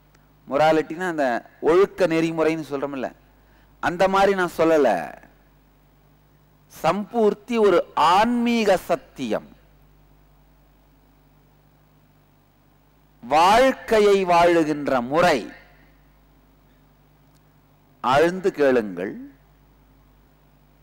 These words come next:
சமூகத்துல நம்ம இதெல்லாம் சொல்லுவோம், சொன்ன வாக்க காப்பாத்துறது அப்படின்னு. அதுல கூட மற்றவர்களுக்கு கொடுத்த வாக்க பத்தி மட்டும் தான் பேசுறோம். ஆனா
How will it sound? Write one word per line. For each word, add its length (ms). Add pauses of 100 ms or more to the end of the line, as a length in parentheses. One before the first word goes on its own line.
(460)
சமூகத்துல 480
நம்ம 200
இதெல்லாம் 200
சொல்லுவோம், 400 (540)
சொன்ன 400
வாக்க 280
காப்பாத்துறது 760
அப்படின்னு. 300 (1300)
அதுல 360
கூட 560 (1080)
மற்றவர்களுக்கு 1160
கொடுத்த 420
வாக்க 320
பத்தி 240
மட்டும் 180
தான் 120
பேசுறோம். 520 (1700)
ஆனா 200